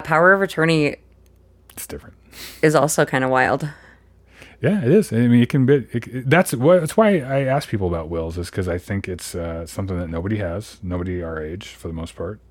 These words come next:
Speaker 2: um, or, or anybody that I've really talked to. I mean, I know there are people that do, but, um, you tend to. Th-, I think you lean into it being about stuff to give away, uh, which I will ask a follow-up question on that. But,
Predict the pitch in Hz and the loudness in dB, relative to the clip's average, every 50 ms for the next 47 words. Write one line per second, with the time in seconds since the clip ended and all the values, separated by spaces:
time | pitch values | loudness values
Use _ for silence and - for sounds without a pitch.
0 | _ - 85 85 85 80 78 78 78 85 95 - - _ _ _ - _ _ _ | _ -12 -10 -10 -8 -8 -10 -12 -12 -14 -16 -18 -20 _ _ _ -20 _ _ _
1 | _ _ _ _ _ _ - 90 78 - 78 80 82 87 85 101 117 95 82 80 | _ _ _ _ _ _ -14 -14 -14 -12 -12 -10 -8 -6 -2 0 0 0 0 -2
2 | 85 85 82 82 82 80 78 85 80 80 - 87 80 - - 90 92 95 117 117 | -4 -4 -4 -6 -6 -6 -6 -8 -10 -8 -8 -8 -10 -8 -8 -6 -2 2 2 4
3 | 107 110 110 104 98 92 92 98 87 82 87 - 95 85 85 80 80 78 78 98 | 4 4 2 2 0 0 -2 -4 -4 -4 -6 -6 -6 -8 -8 -8 -8 -8 -4 -4
4 | 92 85 82 80 87 85 - - - - - - - - - - 92 92 90 90 | -4 -4 -4 -6 -8 -10 -12 -14 -20 -20 -20 -20 -20 -16 -6 -4 -2 0 0 0
5 | 87 85 85 80 80 85 - _ _ _ _ _ _ _ _ _ _ _ _ _ | -2 -4 -6 -8 -10 -12 -14 _ _ _ _ _ _ _ _ _ _ _ _ _
6 | _ _ - 120 120 123 127 123 117 - - 131 135 135 120 - - - - - | _ _ -4 0 2 4 4 2 2 2 2 2 4 4 2 0 -2 -20 -20 -20
7 | - - - _ _ _ - 110 110 107 - 135 117 107 - - 110 110 107 104 | -20 -20 -20 _ _ _ -4 -4 -2 0 2 0 0 0 -2 -2 0 0 2 2
8 | 104 104 101 104 110 117 120 117 113 110 107 104 - - 107 101 101 101 95 95 | 0 -2 -2 0 2 4 4 4 4 2 0 0 -2 -4 -2 -2 0 0 -2 -4
9 | 85 87 90 95 98 98 95 92 90 85 87 85 85 80 - - - - - 90 | -6 -8 -8 -6 -4 -2 -2 -4 -4 -4 -6 -6 -6 -8 -10 -14 -12 -6 -6 -6
10 | 82 - - - - - - _ _ _ _ _ - - 80 85 82 80 80 78 | -6 -6 -12 -20 -20 -20 -20 _ _ _ _ _ -10 -8 -6 -6 -6 -8 -8 -8
11 | 76 69 - - - _ _ _ _ _ _ _ _ _ _ _ _ - 87 85 | -10 -10 -12 -18 -20 _ _ _ _ _ _ _ _ _ _ _ _ -8 -6 -6
12 | 85 82 85 85 82 - 101 92 90 85 82 80 80 82 82 - - - - 95 | -6 -6 -6 -6 -6 -4 -4 -4 -2 -2 -4 -4 -4 -6 -6 -8 -8 -12 -8 -6
13 | 85 80 76 76 - 78 78 - 85 78 76 78 80 80 78 82 90 87 85 - | -6 -6 -8 -8 -10 -10 -10 -10 -10 -10 -10 -10 -12 -12 -12 -10 -8 -8 -8 -10